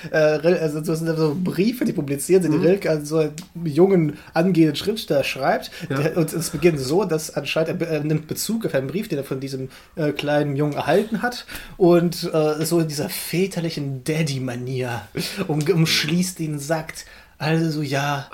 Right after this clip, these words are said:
Speaker 1: du sollst nicht drauf achten, wer dich publiziert und wie viel. Du musst einfach nur aufwachen und denken, du musst schreiben können.“ Es ist so eine, es ist ein extrem schöner Rilke-Ton,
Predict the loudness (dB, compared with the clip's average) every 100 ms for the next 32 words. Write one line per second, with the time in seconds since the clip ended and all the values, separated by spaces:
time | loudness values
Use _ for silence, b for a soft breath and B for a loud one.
0 | -4 0 4 4 4 -2 0 0 0 -4
1 | -4 -10 -4 -4 -4 0 2 4 2 0
2 | -2 -2 -4 0 0 0 -2 0 2 2
3 | -2 0 2 4 4 0 -8 B B 0
4 | 4 2 0 -6 -6 -6 -4 0 0 0
5 | 0 0 2 -2 0 -2 -2 -4 -4 -4
6 | -4 -6 -6 -6 -6 -4 -4 -2 -2 -4
7 | -10 -6 -6 -6 B B -6 -4 0 2
8 | 2 0 -4 -6 -6 -6 -8 -10 -16 -2
9 | 2 2 2 -4 -4 0 2 4 0 -4
10 | -2 0 0